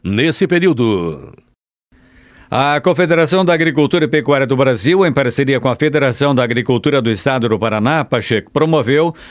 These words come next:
Speaker 2: uma série de testes a campo com equipamento de classificação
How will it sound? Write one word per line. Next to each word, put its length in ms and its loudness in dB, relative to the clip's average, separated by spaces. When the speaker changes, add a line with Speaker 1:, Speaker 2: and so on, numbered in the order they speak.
Speaker 2:
uma 180 0
série 420 0
de 160 -2
testes 640 0
a 140 -2
campo 520 0
com 180 2
equipamento 880 0
de 160 -4
classificação 1040 -2